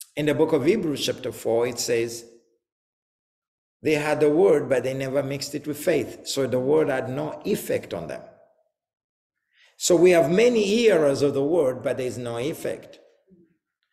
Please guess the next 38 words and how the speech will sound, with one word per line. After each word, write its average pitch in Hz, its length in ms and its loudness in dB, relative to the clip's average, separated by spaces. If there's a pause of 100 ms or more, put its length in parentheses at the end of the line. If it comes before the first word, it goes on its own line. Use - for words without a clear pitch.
(240)
We 190 100 6
have 190 160 4
many 214 280 4
people 156 640 0 (220)
who 170 120 2
say, 151 280 0
"Oh, 180 200 2
I 180 120 4
heard 196 220 4
about 165 280 2
healing, 165 380 2
but 139 140 0
I 139 80 -4
never 147 240 -4
got 127 240 -6
healing. 110 560 -8 (180)
I 151 220 2
heard 196 180 6
about 151 460 2
financial 156 500 -2
breakthrough, 151 520 -4
but 131 180 0
I 131 60 -4
never 139 260 -2
got 123 260 -4
my 117 120 -6
financial 113 440 -4
breakthrough." 110 460 0 (220)
There's 226 220 6
so 311 180 4
many 269 260 2
people, 233 500 2 (140)
I 202 120 4
receive 202 320 2
so 254 200 4
many 233 260 0
messages 185 640 2
like, 175 220 -2